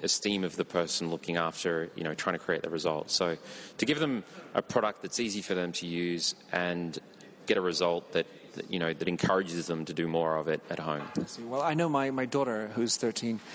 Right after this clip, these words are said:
Speaker 2: uh, will be very happy to try it. She's been looking for curls.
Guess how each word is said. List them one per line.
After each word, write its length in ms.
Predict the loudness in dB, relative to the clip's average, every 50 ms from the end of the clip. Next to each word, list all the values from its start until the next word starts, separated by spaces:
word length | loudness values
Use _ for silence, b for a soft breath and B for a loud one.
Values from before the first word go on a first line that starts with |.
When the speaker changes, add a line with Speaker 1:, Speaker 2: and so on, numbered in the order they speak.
| B B B B B -12 B B -2
Speaker 2:
uh, 260 | 0 2 2 2 0 0 -2 0
will 160 | 0 2 2
be 220 | 2 0 0 0 0
very 240 | 2 2 2 2 2
happy 320 | 2 -2 -2 -2 -2 -4
to 80 | -4 -4
try 300 | -4 -2 -2 0 0 0
it. 100 | 0 0
She's 160 | 0 0 0
been 100 | 0 0
looking 160 | 0 0 0
for 140 | 0 0 0
curls. 320 | 2 2 2 0 0 -2